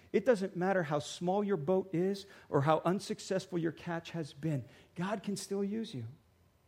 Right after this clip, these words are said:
God's call on your life remains the same. And if you will let him, if you will allow him that access,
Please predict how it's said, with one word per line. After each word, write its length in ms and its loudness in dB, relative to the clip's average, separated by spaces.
God's 280 2
call 400 4
on 160 0
your 100 2
life 260 2
remains 640 0
the 100 -4
same. 500 -2
And 280 6
if 320 2
you 160 2
will 220 8
let 240 6
him, 320 -4
if 200 12
you 120 2
will 140 8
allow 220 10
him 220 2
that 220 4
access, 480 -2